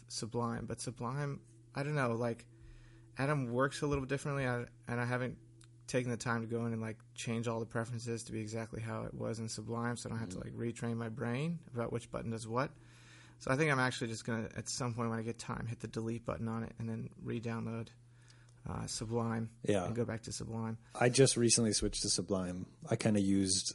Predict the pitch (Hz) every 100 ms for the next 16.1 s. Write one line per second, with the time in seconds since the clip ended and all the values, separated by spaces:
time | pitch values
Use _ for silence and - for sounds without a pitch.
0 | - - - - 127 117 113 107 98 101
1 | 101 - 104 98 - 92 90 98 95 -
2 | 95 92 117 127 123 117 113 107 107 101
3 | 104 101 95 - - 104 98 92 - 98
4 | 95 101 90 - 127 - 101 - 92 101
5 | 101 95 95 87 85 - - - 107 127
6 | 143 - 104 98 92 - 110 139 - -
7 | - - - - 139 127 127 143 107 104
8 | 95 123 127 147 139 110 104 110 113 123
9 | 117 101 98 104 - 110 104 98 - 131
10 | 131 123 120 107 95 - - 131 110 -
11 | 127 110 98 95 101 95 92 85 101 92
12 | 95 92 87 92 87 85 90 - - -
13 | 139 220 220 180 127 139 147 - 131 139
14 | 143 - 113 120 123 117 117 117 113 113
15 | 113 - 117 110 95 82 120 117 113 110